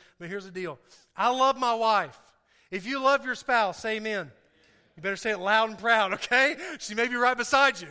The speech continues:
okay? I love my wife, but I do not do the things for her because that's what a good husband ought to do. I don't do it because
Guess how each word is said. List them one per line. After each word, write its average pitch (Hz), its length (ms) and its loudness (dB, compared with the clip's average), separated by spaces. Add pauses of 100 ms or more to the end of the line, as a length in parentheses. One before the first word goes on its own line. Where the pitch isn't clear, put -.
okay? 220 320 -2 (380)
I 262 240 4
love 294 380 4
my 320 240 4
wife, 302 720 2 (1160)
but 226 100 -2
I 269 140 6
do 311 260 -2
not 294 600 2 (200)
do 285 220 -4
the 262 100 -8
things 285 380 -2
for 233 100 -2
her 220 320 2 (220)
because 247 400 0
that's 254 200 -2
what 254 100 -8
a 226 40 -10
good 226 260 -2
husband 233 360 -2
ought 233 160 -4
to 202 60 -20
do. 247 360 -8 (1300)
I 196 120 -4
don't 254 240 -2
do 302 200 -2
it 226 120 -2
because 247 420 -4